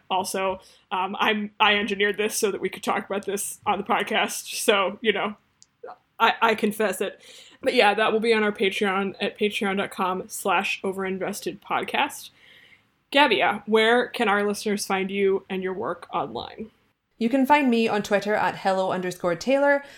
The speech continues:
Speaker 2: and you can find me on YouTube at Behind the Seams, where I recently released my magnum opus, which is a twenty-seven minute video about the history of the bat suit.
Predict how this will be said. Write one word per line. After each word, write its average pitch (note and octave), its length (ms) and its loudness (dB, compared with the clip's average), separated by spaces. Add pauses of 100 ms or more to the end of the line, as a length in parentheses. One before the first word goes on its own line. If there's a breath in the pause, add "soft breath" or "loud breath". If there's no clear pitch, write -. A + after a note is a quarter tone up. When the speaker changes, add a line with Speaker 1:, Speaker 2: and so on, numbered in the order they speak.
(160 loud breath)
Speaker 2:
and A3+ 200 2
you B3 40 -2
can A#3 140 -4
find C#4 240 2
me C#4+ 80 0
on G#3+ 220 0
YouTube G3+ 540 -2
at - 200 -4
Behind G3+ 320 -2
the G3+ 80 0
Seams, F#3 420 -4
where E3+ 120 2
I E3+ 40 4
recently F#3 540 -4
released F3+ 380 -4
my F3 160 0
magnum F3+ 340 2
opus, A#3+ 420 2
which F#3+ 200 -2
is G3+ 180 0
a G3+ 120 -2
twenty-seven C4 640 0
minute A#3+ 220 2
video G3 420 2
about E3 260 0
the D#3 60 -8
history G#3 440 -2
of - 140 -2
the F3 40 -6
bat - 360 2
suit. - 440 -6